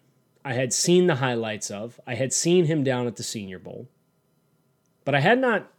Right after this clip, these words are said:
done the deep dive on his game film because you had to go dig for twenty twenty-one stuff.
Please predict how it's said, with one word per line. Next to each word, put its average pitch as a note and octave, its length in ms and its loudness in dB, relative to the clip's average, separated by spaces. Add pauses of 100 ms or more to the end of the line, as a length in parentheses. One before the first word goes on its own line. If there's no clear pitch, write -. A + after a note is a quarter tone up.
(380)
done E3 260 6
the C3 80 0
deep D3 420 -6
dive B2+ 520 -2
on C#3+ 180 -4
his A2 240 -6
game B2+ 400 -2
film F2 500 -10 (260)
because G#2+ 280 -8
you A2+ 80 -4
had C3+ 140 0
to C3 40 -6
go A2 200 -6
dig C#3+ 260 -2
for D#3+ 140 -6
twenty D3 260 -2
twenty-one B2 540 -2
stuff. G#2+ 360 -8